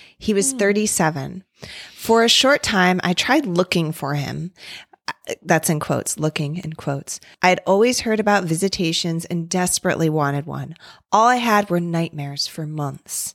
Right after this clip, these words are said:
Speaker 1: I gave up and lost my faith in the following year. One day last year, I was going through my laundry and found a ton of his socks.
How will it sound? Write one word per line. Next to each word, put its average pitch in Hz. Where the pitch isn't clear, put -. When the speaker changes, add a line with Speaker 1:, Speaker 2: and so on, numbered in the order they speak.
Speaker 1:
I 190
gave 190
up 175
and 165
lost 160
my 175
faith 151
in 156
the 147
following 147
year. 143
One 240
day 196
last 180
year, 170
I 170
was 170
going 170
through 208
my 214
laundry 160
and 156
found 156
a 160
ton -
of 151
his 151
socks. -